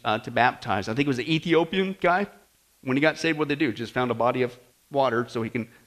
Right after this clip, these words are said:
do a mikveh baptism right then and there, right? Okay, so that's this. But they believe that this process, modern Judaism today, they believe that this is how they are going to, uh, to get rid of their impurities.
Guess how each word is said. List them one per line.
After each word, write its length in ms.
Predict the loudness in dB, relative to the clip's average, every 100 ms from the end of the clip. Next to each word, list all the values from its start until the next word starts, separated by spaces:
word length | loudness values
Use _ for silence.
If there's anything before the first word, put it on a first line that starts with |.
| _
do 120 | -4
a 40 | 0
mikveh 400 | 0 0 -2 0
baptism 560 | 0 -2 -8 -6 -8 -10 -20 -6
right 180 | -6 -2
then 140 | 0
and 100 | 2
there, 220 | 2 0 -8 -20 -20 _
right? 220 | -2 -2 -8 -20 -4
Okay, 320 | 0 2 0 -6 _
so 140 | 4
that's 180 | 4 4
this. 120 | -2
But 340 | 6 6 8 8
they 200 | 8 8
believe 640 | 4 4 6 6 4 4
that 140 | 2
this 140 | 0 -4
process, 560 | 2 4 4 2 2
modern 360 | 6 4 6 0
Judaism 380 | 0 0 2 0
today, 320 | 2 2 2
they 180 | 2 2
believe 560 | 2 2 2 2 2 -2 -16 -2
that 140 | 2
this 220 | 4 2
is 100 | 0
how 460 | 0 4 6 6 4 -2 0
they 180 | 4 4
are 180 | 4 2
going 400 | 2 2 2 0
to, 380 | 0 2 2 -2 -10 -6
uh, 400 | 4 6 8 6
to 200 | 2 -8
get 220 | 0 2 4
rid 120 | 0
of 80 | 2
their 160 | 0
impurities. 920 | 2 -2 0 2 2 0 -4 -6 -12